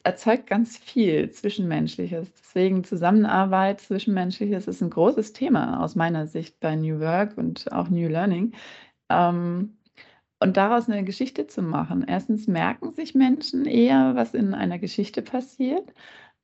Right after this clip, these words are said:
Es ist aber auch so, dass diese emotionale Bindung bei einer Geschichte sehr viel größer ist. Das heißt, wenn ich meine eigene Geschichte beispielsweise, ich mache mal ein ganz anderes Beispiel aus dem Unternehmenskontext,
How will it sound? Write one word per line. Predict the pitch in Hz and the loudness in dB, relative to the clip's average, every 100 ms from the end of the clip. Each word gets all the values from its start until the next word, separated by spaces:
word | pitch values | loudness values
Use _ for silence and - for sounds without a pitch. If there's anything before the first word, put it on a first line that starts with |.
| 202 | -4
Es | 202 | -4
ist | 220 | 0
aber | 226 214 208 | 2 2 0
auch | 202 | -4
so, | - | -2
dass | 208 202 - | 0 0 -2
diese | 196 196 190 | -6 -4 -2
emotionale | 185 185 185 190 175 160 160 | 0 0 -2 -4 -2 0 -2
Bindung | 156 247 403 208 143 69 - - - | 2 2 4 2 2 -4 -6 -10 -6
bei | 160 | -4
einer | 160 160 | -2 -4
Geschichte | 160 160 202 185 - 160 | -6 -4 -4 -4 -8 -4
sehr | 175 | -4
viel | 190 220 | -2 -2
größer | 175 175 180 147 | 2 0 2 -2
ist. | - - - | -2 -8 -10
Das | - - | -14 -2
heißt, | 185 202 | -2 0
wenn | 190 180 | -2 0
ich | 180 | 0
meine | 170 165 160 - | 0 -2 -8 -4
eigene | 190 285 294 202 | 0 2 0 -2
Geschichte | 214 - 240 - | -4 -8 -10 -8
beispielsweise, | - 214 415 - - - 160 160 156 | -6 -2 -2 -4 -8 -4 -2 -2 -6
ich | - - - | -12 -18 -4
mache | 294 | 0
mal | 302 | 2
ein | 185 | 2
ganz | 185 190 | 0 0
anderes | 214 247 147 | 4 4 2
Beispiel | - 120 127 147 - 170 | -2 -4 -2 -4 -4 -4
aus | - - 254 | 0 -2 0
dem | 240 | -2
Unternehmenskontext, | 202 208 202 202 165 - - 151 180 160 151 | -2 -2 0 0 -2 -6 -6 -6 -6 -8 -10